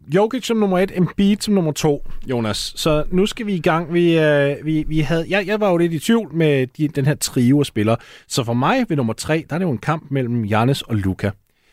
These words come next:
Og jeg er tilbøjelig til at give den til Doncic.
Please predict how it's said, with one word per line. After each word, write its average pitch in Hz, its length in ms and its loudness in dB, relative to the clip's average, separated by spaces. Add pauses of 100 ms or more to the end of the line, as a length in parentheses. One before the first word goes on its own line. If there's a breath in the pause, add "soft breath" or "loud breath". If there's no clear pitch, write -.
(500)
Og 135 160 2
jeg 127 200 -2 (220)
er 120 100 0
tilbøjelig 165 840 -4
til - 160 -4
at 135 100 -2
give 131 300 -4
den 135 160 0 (460)
til 117 520 0 (440)
Doncic. - 420 -4